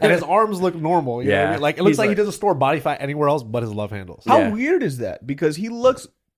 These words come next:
Speaker 3: he looked terrible.
Speaker 2: Mm-hmm.
Speaker 3: And he knew he was going in to fight somebody like Jake Paul. He's like, "Well, he's not a real fighter." But that dude was, like, a state wrestling guy. He knows how to grind. He knows how to fucking
Speaker 1: He showed up to fight.
Speaker 3: Yeah.
Speaker 1: And it doesn't
Speaker 2: Yeah.
Speaker 1: matter if he's not a real fighter. He showed up to fight.
Speaker 2: No.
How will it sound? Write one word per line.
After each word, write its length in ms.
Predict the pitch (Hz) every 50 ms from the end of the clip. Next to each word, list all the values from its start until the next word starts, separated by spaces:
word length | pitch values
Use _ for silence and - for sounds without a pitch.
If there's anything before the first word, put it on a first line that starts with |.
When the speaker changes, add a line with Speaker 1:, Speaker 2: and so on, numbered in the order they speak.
| _
Speaker 3:
he 140 | _ - 240
looked 240 | 240 302 - _ - - - - - -
terrible. 440 | 185 170 185 151 107 185 - - -
Speaker 2:
Mm-hmm. 380 | 110 107 104 110 113 117 120 131 127 _ _ _ _
Speaker 3:
And 120 | - 160
he 120 | 190 269 294
knew 240 | 240 170 180 208 208
he 140 | 185 -
was 160 | 160 156 151 135
going 280 | 127 139 139 139 135
in 120 | 127 127 123
to 60 | 123
fight 320 | - - 120 123 120 -
somebody 360 | - 123 107 104 101 101 107
like 220 | 110 104 113 127 117
Jake 300 | - 104 101 104 - -
Paul. 160 | - 90 -
He's 160 | 127 143 135
like, 120 | 127 110 92
"Well, 100 | 85 101
he's 180 | 117 123 117
not 140 | 127 117 110
a 40 | 107
real 180 | 101 107 101
fighter." 460 | 101 - - 117 135 151 127 113 110 - _ _ _ _ _ 131
But 400 | 120 135 180 214 170 110 - -
that 240 | 147 147 120 107
dude 260 | - 127 165 185 165 135
was, 120 | 117 113
like, 140 | - 120 113
a 60 | 113 101
state 260 | - - 127 127 -
wrestling 320 | 101 104 117 - 127 117
guy. 160 | 110 120 113 120
He 120 | 113 170
knows 320 | 180 127 110 117 147 147 -
how 100 | - 113
to 60 | 104
grind. 400 | 95 95 104 92 90 101 110 113
He 60 | 127 135
knows 240 | 117 110 127 127 -
how 60 | 113
to 60 | 98 101
fucking 160 | - - 151
Speaker 1:
He 20 | 156
showed 180 | - 190 202 202
up 100 | 202 202
to 100 | - 165
fight. 320 | - 180 226 415 - - _ _ _ _
Speaker 3:
Yeah. 260 | 120 131 202 262 208 131 - -
Speaker 1:
And 140 | 190 170
it 40 | 175 175
doesn't 220 | 208 226 208 202
Speaker 2:
Yeah. 20 |
Speaker 1:
matter 180 | 175 185 208 202
if 60 | 185
he's 80 | 180 175
not 100 | 175 160
a 40 | 143
real 80 | 135 120
fighter. 280 | - 175 190 139 110 117
He 100 | 156 165
showed 160 | - 185 180
up 100 | 156 -
to 80 | -
fight. 260 | 117 170 175 143 - - _ _ _ -
Speaker 2:
No. 380 | 95 113 117 120 120 117 -